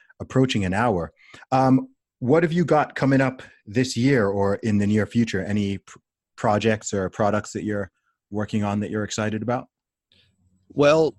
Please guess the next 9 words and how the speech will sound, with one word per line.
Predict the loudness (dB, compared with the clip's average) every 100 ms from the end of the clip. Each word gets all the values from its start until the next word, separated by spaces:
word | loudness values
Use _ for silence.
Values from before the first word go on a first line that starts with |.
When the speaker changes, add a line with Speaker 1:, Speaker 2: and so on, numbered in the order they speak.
| _
Speaker 2:
uh, | -2 -2 0 -2 -2 0
we're | 4
looking | 4 4 4
at | 4
expanding, | 2 -2 -2 0 2 2 0 -2 -8 -16 _ -8
uh, | -4 -2 -2 -4 -4
the | -2
Unemployables | 0 -2 -2 -2 -2 -2 -6 -6
to, | -4 -2 -2 -6